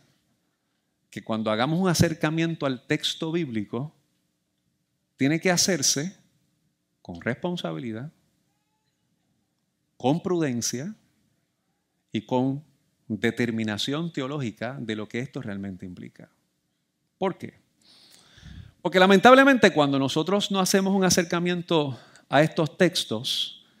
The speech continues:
pues obviamente, eh, ignoramos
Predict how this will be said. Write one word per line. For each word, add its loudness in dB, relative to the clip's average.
pues -4
obviamente, 2
eh, -12
ignoramos 4